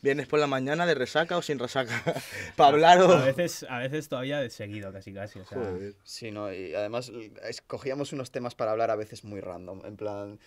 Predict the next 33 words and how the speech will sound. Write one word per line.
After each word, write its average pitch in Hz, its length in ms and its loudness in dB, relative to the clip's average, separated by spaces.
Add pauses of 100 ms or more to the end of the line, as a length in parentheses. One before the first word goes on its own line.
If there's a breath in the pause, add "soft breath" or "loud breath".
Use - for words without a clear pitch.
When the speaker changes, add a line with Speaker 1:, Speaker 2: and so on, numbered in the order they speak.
(100)
Speaker 3:
por - 100 -8
ejemplo, 127 380 -4
un, 117 260 -6
un 123 140 -10
compañero 123 400 -6
de 113 60 -6
clase 117 200 -10
que 113 60 -12
teníamos 110 340 -8
decidió 110 300 -6
hablar 113 240 -4
sobre 98 480 -4 (240 soft breath)
las 107 260 -8
ancharrak 107 380 -10
del 107 100 -4
Lekeitio, 110 540 -10
tío. 117 220 -12
Speaker 2:
Buah, 120 220 -8
ese 131 200 -10
Speaker 3:
Buah, 123 140 -2
Speaker 2:
fue 156 100 -2
Speaker 3:
qué 165 80 -4
Speaker 2:
terrible 165 260 -2
esa 156 140 -8
presentación. 147 440 -10 (140)
Y - 20 -4
yo 156 120 -4
que 190 60 -6
hice 190 120 -6
una 175 140 -6
del 160 100 -6
Jagermeister, 151 680 -8
tío. 156 360 -8